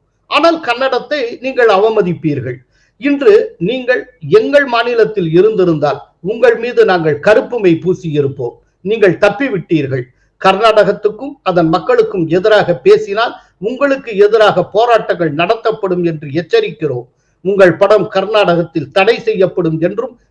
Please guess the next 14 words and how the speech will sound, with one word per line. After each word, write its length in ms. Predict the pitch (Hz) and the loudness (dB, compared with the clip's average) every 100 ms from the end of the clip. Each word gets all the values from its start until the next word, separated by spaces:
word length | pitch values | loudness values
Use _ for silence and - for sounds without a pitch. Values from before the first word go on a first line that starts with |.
| - | 0
எச்சரிக்கிறோம்" 720 | 196 208 240 202 - 165 147 139 | 0 4 4 4 2 0 2 0
என்று 280 | 208 247 - - - | -2 -4 -10 -12 2
தெரிவித்திருந்தார். 880 | 233 196 170 - 156 139 127 107 - _ _ _ _ | 2 4 0 0 -2 -2 -4 -4 -10 _ _ _ _
கமல்ஹாசனின் 840 | - 302 415 403 302 - 247 208 214 | -2 4 4 4 2 0 -6 -2 4
பேச்சுக்கு 600 | 220 214 185 - - 247 - _ _ | 4 4 -8 -12 -12 -12 -14 _ _
கடும் 360 | 220 226 294 277 | 0 2 2 2
கண்டனத்தை 520 | 214 196 226 208 196 180 | 0 2 0 2 0 2
தெரிவித்த 540 | 185 180 165 165 131 - _ _ 147 | 2 2 0 -2 -4 -6 _ _ -6
விஜயேந்திர 520 | 190 262 269 262 226 156 | -2 4 4 6 4 4
எடியூரப்பா 560 | 180 233 220 180 - 190 - 135 160 | 2 2 2 2 0 -4 -4 -2 -2
என்ன 120 | 226 247 | 0 0
கூறினார் 500 | 214 190 185 196 185 | 2 2 0 0 0
என்பதை 280 | 165 160 151 | 0 -2 -4
பார்ப்போம். 460 | 139 139 127 123 | -2 -2 -2 -10